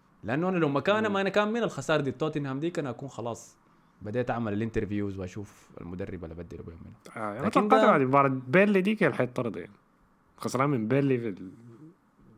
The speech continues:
Speaker 1: برضو باي في
Speaker 2: فرق
Speaker 1: ملعب.
Speaker 2: الريجوليشن زون يا مان.
Speaker 1: آي، في ملعبنا كمان. بيرلي ما حصل في تاريخه غلب أرسنال. في ملعبه، في ملعب أرسنال يعني. هذا حسي جا عمله.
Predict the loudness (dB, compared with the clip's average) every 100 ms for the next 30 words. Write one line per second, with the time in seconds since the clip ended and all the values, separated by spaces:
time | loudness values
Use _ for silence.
0 | -2 0 0 -2 -4 -2 2 2 4 2
1 | 0 0 2 2 4 2 2 -2 -4 -6
2 | -10 -14 -12 -8 -8 -8 -10 -10 -10 -10
3 | -10 -10 -12 -16 -20 -20 -4 4 6 6
4 | 4 2 2 2 2 2 4 2 0 2
5 | 2 2 -2 -6 -16 _ _ _ _ _
6 | -4 -2 0 2 0 -2 _ -8 -6 -4
7 | -2 -4 -6 -14 -18 -20 _ _ _ _
8 | _ _ -12 -8 -6 -8 -8 -8 -8 -10
9 | -16 -20